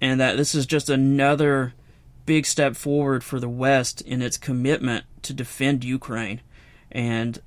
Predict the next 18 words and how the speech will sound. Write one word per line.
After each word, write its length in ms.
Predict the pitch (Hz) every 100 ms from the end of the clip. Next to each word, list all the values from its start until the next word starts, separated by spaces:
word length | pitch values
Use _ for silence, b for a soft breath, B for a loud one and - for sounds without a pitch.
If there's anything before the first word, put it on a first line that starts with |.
| - - -
I 100 | 147
don't 160 | 143
think 220 | 151 135
Vladimir 360 | 131 135 139 131
Putin 460 | 123 143 123 131 131
had 400 | - 127 135 139
any 400 | 139 147 147 -
intentions 580 | 147 147 156 151 165 151
of 100 | 131
ever 200 | 139 139
trying 380 | - 143 139 135
to 60 | 135
establish 580 | 127 143 139 151 143 -
air 160 | 143
superiority 840 | 143 156 - 160 151 156 156 156 -
again 320 | 127 135 151
over 160 | 151
Ukraine. 520 | 151 151 - 160 156